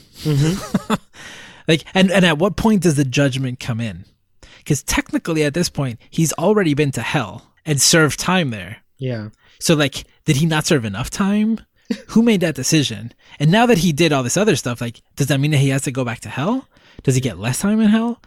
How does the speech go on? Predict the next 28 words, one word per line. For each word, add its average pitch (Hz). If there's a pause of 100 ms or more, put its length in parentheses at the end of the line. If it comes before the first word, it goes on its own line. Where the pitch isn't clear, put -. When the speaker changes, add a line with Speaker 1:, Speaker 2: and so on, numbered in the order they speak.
(320)
Speaker 2:
Does 127
he, 117
does 117
he, 95 (160)
does -
he 104
not 107
go 202
back 196
to 208
hell? 220 (840)
Is 151
there 131
another 135
punishment? 233 (180)
Speaker 1:
Was 139
he, 175
like, 156
a 147
different 143
person 123
after 120
going 110
to 113
hell? 104
Did 117
he 127
improve? 123